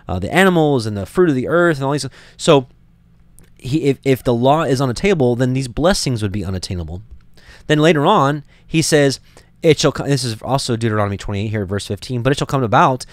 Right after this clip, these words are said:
if you do not obey Yahweh your Elohim, to be careful to follow all his commandments and his statutes, which I am commanding you today,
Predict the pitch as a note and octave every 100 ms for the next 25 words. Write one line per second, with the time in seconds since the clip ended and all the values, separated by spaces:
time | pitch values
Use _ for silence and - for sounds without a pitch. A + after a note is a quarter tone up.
0 | - - D3+ D#3+ D3+ E3+ C#3+ B2+ C3+ B2
1 | C3 - C#3+ A#2+ B2 A2+ F3 C#3 A#2 B2+
2 | A#2+ D#3+ E3+ - D3+ D3 - C3+ D#3 E3
3 | - D3+ E3 - D3 D#3 A2+ A2+ - D3
4 | F#3 - F#3 G#3 - A2+ - - - -
5 | D3+ E3+ D#3 D3 D3 C#3 E3 D3 D3+ C3
6 | C#3 G#2 G#2